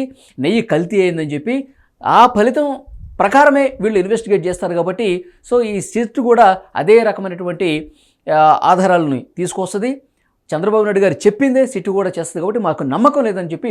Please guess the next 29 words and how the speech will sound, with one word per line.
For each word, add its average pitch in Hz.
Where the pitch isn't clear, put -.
సుప్రీంకోర్టుకి 151
వెళ్ళారు. 107
ఇవాళ 302
సుప్రీంకోర్టు 269
కీలకమైనటువంటి 254
ఆదేశాలు 196
ఇచ్చారు. 185
స్వతంత్ర 269
సిట్‌ను 262
ఏర్పాటు 202
చేశారు. 160
ఆంధ్రప్రదేశ్ 233
ప్రభుత్వం 208
సిట్ 196
ఇక 185
కొనసాగదు, 208
ఎందుకంటే 208
సుప్రీంకోర్టులో 202
విచారణ 202
ఉంది 185
కాబట్టి 190
ఆ 120
సిట్, 208
ఆ, -
పనిచేయడం 240
ఆపేసింది. 190
సుప్రీంకోర్టు 247
డైరెక్షన్ 254
బట్టి 233